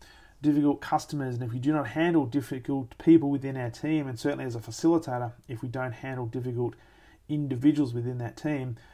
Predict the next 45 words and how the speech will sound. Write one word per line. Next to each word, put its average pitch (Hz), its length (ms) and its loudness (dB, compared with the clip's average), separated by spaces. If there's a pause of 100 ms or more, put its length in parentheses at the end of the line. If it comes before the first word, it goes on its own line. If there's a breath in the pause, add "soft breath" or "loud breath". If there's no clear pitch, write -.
(240 soft breath)
we're 120 80 -6
basically 131 400 -2
saying 120 320 -4
that 135 180 -2
behaviour 123 540 -4
is 123 260 -8
okay. 117 640 -4
And 120 460 -6
when 139 200 -8
it - 80 -10
comes 135 240 -6
to 110 80 -12
feedback, 170 540 2
we 131 120 -2
always 131 300 -2
make 123 180 -8
sure 123 200 -6
that 120 80 -4
we're 120 180 -4
confronting 120 540 -8
the 113 80 -6
behaviour. 170 480 -2
We're 135 80 -2
not 131 180 -8
necessarily 117 360 -8
confronting 120 680 -10
the 117 200 -8
individual, 135 640 0 (580 loud breath)
but 147 360 4
a 131 40 -8
great 147 220 2
facilitator 127 640 -2
will 123 80 -4
make 123 220 -6
sure 123 200 -6
that 117 60 -4
they 123 140 -4
are 123 100 -2
confronting 127 420 -8
the 127 60 -8
behaviour 117 400 -6
and 120 220 -6
dealing 160 340 6
with 143 200 -2
that, 117 280 -6